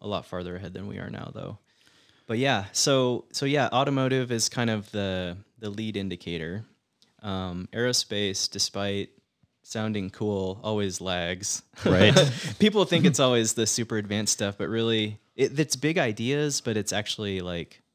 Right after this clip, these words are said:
Speaker 1: pretty old technology typically. Um, but yeah, we're catching up, right? And so in aviation, um, you're already seeing, you guys well know, I think you've talked about this on some of your other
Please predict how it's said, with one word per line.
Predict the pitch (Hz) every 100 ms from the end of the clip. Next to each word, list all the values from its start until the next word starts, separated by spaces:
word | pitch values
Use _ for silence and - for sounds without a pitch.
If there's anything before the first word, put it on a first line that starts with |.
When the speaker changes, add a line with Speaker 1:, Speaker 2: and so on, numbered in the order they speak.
| _
Speaker 1:
pretty | 120 104 90 -
old | 87 80 80 _
technology | - 98 85 82 85 -
typically. | - - 98 - 98 101 - _ _ _ _ _
Um, | 113 107 98 90 - _ _ -
but | 123
yeah, | 202 120
we're | 104 120
catching | 170 156 135 107
up, | 82 -
right? | 101 101 101
And | 110 107 107
so | - 113 107 104 104 - _ _ _
in | 123 123
aviation, | 139 127 117 120 120 110 98 92 98 - _ _ _
um, | 101 98 92 92
you're | 104 117
already | 113 113 107
seeing, | 104 - 110 104 101 101 98 101 - _ _
you | 110
guys | 107 95
well | 98 92
know, | 90 90
I | 92
think | 98
you've | 95
talked | - 95 98
about | 92 80
this | 95 -
on | 92
some | - 98
of | 95
your | 92 92
other | 90 92 95